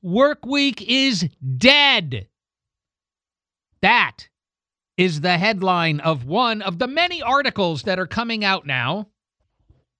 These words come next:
Uh, because, uh, there's been a lot of discussion of this study that they did in Iceland where they took the forty-hour work week and they knocked it down to thirty-five or thirty-six hours, I guess, depending on who you were.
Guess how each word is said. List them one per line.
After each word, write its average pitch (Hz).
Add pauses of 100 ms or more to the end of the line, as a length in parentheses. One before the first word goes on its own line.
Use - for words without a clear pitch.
(500)
Uh, 131
because, 170
uh, 185
there's 170
been 180
a 175
lot 202
of 240
discussion 220
of 165
this 143
study 247
that 175
they 165
did 190
in 147
Iceland 226
where 165
they 151 (840)
took 254
the 180
forty-hour 226
work 233
week 214
and 156
they 156
knocked 190
it 196
down 190
to 147
thirty-five 214
or 160
thirty-six 202
hours, 190
I 151
guess, 151
depending 180
on 175
who 160
you 143
were. 220